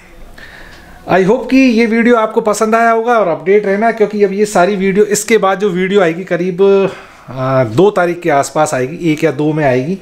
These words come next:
बीच में मैं आपको time to time Instagram पर पोस्ट डालता रहूँगा।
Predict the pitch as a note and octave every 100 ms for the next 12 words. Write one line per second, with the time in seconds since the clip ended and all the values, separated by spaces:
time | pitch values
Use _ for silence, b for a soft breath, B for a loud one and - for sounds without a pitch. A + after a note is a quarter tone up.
0 | B B B - A#2+ A#3 C4 B3+ C4 G#3+
1 | E3+ G3+ F#3 F3+ - G#3+ - E3 E3+ F#3+
2 | F#3+ G3 D#3 - E3+ D#3+ D3+ D3 - F3+
3 | F3+ D3+ D3+ - C3 B2+ D#3 C#3 B2